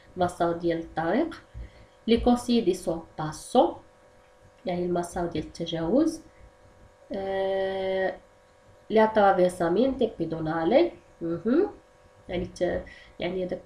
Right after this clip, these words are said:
لي اترافيسامينتو بيدونالي، يعني، مرور ديال الراجلين. اي لي اترافيسامينتي تشيكلابيلي،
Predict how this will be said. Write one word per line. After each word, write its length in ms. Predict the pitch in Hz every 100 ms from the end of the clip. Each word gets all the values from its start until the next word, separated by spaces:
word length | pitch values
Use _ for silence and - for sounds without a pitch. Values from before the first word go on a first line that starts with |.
| -
لي 280 | 175 180 185
اترافيسامينتو 1120 | 185 175 180 180 185 185 185 - 180 175 180 - - _ -
بيدونالي، 600 | 180 175 165 165 247 330 - - _ _ - _ _ _ - _ - - -
يعني، 200 | 180 180
مرور 300 | 180 175 170
ديال 200 | 165 165
الراجلين. 760 | 165 160 160 170 226 320 339 - - - - - -
اي 160 | 233 262
لي 240 | 269 269
اترافيسامينتي 880 | 220 196 185 180 180 175 170 233 247
تشيكلابيلي، 840 | 247 - - 175 175 170 175 175